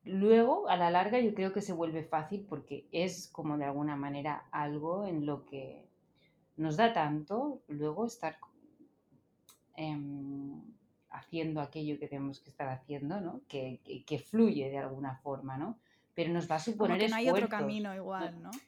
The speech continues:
Speaker 1: sí, exacto, pero sí que nos va a suponer en momentos esfuerzos, renuncias, o sea, no,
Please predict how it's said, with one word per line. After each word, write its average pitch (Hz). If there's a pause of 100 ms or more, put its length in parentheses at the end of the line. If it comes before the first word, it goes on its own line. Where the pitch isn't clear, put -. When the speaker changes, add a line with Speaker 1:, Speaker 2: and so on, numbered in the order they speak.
Speaker 1:
sí, 220
exacto, 190
pero 160
sí 180
que 202
nos 208
va 196
a 196
suponer 180
en 190
momentos 180
esfuerzos, 180
renuncias, 185
o -
sea, 147
no, 165